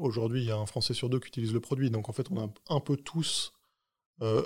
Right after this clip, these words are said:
un avis sur, euh, les fonctionnalités à rajouter, euh, la manière de le faire. Euh, et en fait, moi, j'ai en partie les mains sur l'implémentation. Donc, en fait, je peux aussi challenger la faisabilité.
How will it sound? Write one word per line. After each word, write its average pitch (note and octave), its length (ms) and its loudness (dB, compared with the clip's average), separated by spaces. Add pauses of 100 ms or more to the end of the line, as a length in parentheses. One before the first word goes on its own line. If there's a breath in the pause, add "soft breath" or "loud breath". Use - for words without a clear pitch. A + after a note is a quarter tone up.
un B2 200 4
avis B2+ 320 4
sur, B2+ 480 4
euh, - 880 -6
les A2+ 100 4
fonctionnalités B2 640 4
à A#2 60 6
rajouter, C3 720 4
euh, A2+ 220 2
la A2+ 140 2
manière A#2 260 2
de A#2 60 2
le G#2+ 80 -2
faire. B2+ 520 2 (600 loud breath)
Euh, - 260 -2 (100)
et A#2 380 4
en A#2+ 100 6
fait, D3 220 4
moi, C3+ 200 8
j'ai A#2+ 500 2 (100)
en B2+ 140 0
partie C#3 640 2
les A#2 180 2
mains C#3+ 440 4
sur B2 320 0
l'implémentation. A#2 640 0
Donc, A2 240 -4
en G2+ 60 -6
fait, - 160 -8
je - 100 -12
peux A#2 120 -2
aussi A2 280 0
challenger A#2 320 0
la A#2 100 2
faisabilité. B2+ 800 0